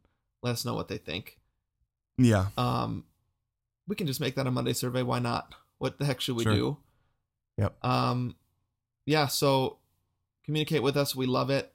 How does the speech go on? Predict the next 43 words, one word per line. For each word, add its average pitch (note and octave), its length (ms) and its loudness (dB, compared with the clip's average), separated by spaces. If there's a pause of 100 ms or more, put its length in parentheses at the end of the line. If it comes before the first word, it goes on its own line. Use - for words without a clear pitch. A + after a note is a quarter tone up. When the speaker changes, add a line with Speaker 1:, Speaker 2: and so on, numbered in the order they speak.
(140)
Speaker 1:
And B2+ 320 -2
like B2+ 200 -2
Anthony C3 240 -4
was B2 120 -4
saying, B2 200 -4
I A#2+ 60 -4
just A#2 180 -8
wanted A#2 200 -4
to A#2 40 -6
thank B2 320 -6
you A2+ 80 -2
again A2+ 360 -4
for G#2 260 -4
being A#2 260 -6
so - 140 -8
supportive A#2 500 -6
out G2 220 -4
there A2 160 -4
for F#2 260 -4
us, - 360 -4 (460)
especially B2 360 -2
for A#2+ 180 -6
me A#2 160 -2
in A#2+ 140 -4
these, A#2+ 200 -8 (140)
in A#2 80 -10
this B2+ 160 -8
last - 260 -6
week. - 200 -8
It's - 80 -20
been G#2+ 140 -10
awesome. E2+ 320 -6 (840)
Speaker 2:
Sweet. - 380 -10 (800)
Well, B2+ 140 6
dude, C3 200 6
there C3 220 6
is C#3+ 320 2 (100)
one C#3 380 6
slight D#3 560 4
silver G2+ 400 4
lining. G2 420 2
Speaker 1:
Uh-huh. C#3+ 140 -2 (100)
Speaker 2:
Um, G2+ 380 4